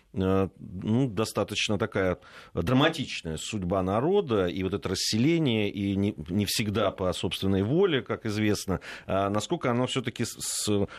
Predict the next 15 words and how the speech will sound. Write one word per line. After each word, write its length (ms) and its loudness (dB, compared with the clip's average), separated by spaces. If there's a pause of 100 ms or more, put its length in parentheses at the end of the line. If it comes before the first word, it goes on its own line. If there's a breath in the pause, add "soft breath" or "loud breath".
(340 loud breath)
сумело 420 2
народ 280 2
сохранить 540 -2
свою 220 -4
культуру, 680 2 (380 loud breath)
э, 300 2 (120)
в, 300 -2 (120)
ну, 160 2
по-, 140 -6
вот 180 -2
про 140 0
язык 300 -2
вы 80 2
уже 240 -2
говорили. 420 -2